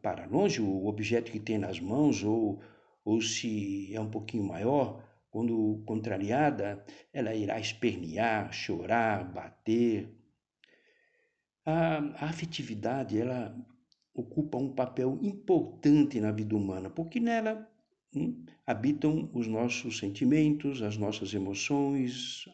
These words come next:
as paixões, que são poderosos motores para a ação. Os pais, eles devem ter em conta que os afetos, né, afetividades e,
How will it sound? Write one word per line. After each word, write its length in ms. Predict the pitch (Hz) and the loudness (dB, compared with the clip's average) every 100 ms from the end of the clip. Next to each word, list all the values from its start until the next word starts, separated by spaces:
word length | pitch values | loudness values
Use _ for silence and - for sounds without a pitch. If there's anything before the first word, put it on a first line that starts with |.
| - | -12
as 120 | 107 | -12
paixões, 840 | - - - 135 139 135 135 135 - - _ _ _ _ _ | -10 -6 -2 2 4 4 2 -2 -10 -20 _ _ _ _ _
que 120 | - 185 | -4 0
são 460 | - 185 - 135 | 2 0 0 -6
poderosos 640 | - 143 127 120 165 185 165 | 2 2 6 6 6 2 2
motores 800 | 190 170 - - 151 107 107 104 | 2 2 2 4 6 6 2 -2
para 520 | - 113 110 98 104 | -2 0 0 0 -4
a 140 | 110 113 | -6 -6
ação. 480 | - - 95 87 - _ _ _ _ _ _ _ - - _ - | -4 -2 -4 -4 -14 _ _ _ _ _ _ _ -20 -20 _ -10
Os 100 | - | -4
pais, 500 | 170 185 147 107 - - | 2 4 4 2 -4 -6
eles 360 | 117 120 110 107 139 123 117 | -4 -2 -2 -4 -2 0 4
devem 220 | 123 120 | 4 2
ter 140 | 123 110 | 2 2
em 160 | 98 95 - | 0 -2 0
conta 640 | 139 147 123 - 90 92 - _ _ _ _ _ _ | 4 4 4 0 -8 -8 -14 _ _ _ _ _ _
que 400 | - 107 107 107 | -2 2 2 0
os 160 | 127 127 | -4 -2
afetos, 880 | 113 104 - 147 127 - - - - _ _ | -2 0 2 4 4 -2 -12 -12 -16 _ _
né, 260 | - - 165 | -8 -8 -8
afetividades 1080 | - 90 85 87 90 107 135 156 165 - - - _ _ _ _ - | -10 -10 -8 -8 0 2 2 0 -4 -4 -12 -20 _ _ _ _ -12
e, 340 | 69 117 151 | -6 -4 -4